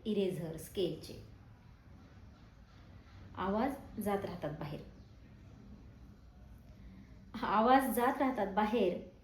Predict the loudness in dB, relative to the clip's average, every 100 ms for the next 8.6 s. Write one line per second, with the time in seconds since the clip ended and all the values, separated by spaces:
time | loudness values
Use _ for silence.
0 | 2 4 4 2 -8 -18 -20 -20 -20 -20
1 | -20 -18 -8 2 4 4 0 -2 -4 -6
2 | -6 -8 -8 -10 -10 -10 -10 -12 -16 -18
3 | -20 -20 -20 -20 -20 -20 -20 -18 -18 -20
4 | -20 -20 -6 2 4 6 6 4 2 -4
5 | -4 -4 -6 -6 -8 -14 -20 -20 -20 -18
6 | -20 -20 -20 -20 -18 -18 -18 -18 -20 -20
7 | -20 -12 -2 0 2 4 4 4 2 0
8 | -2 -2 2 4 4 0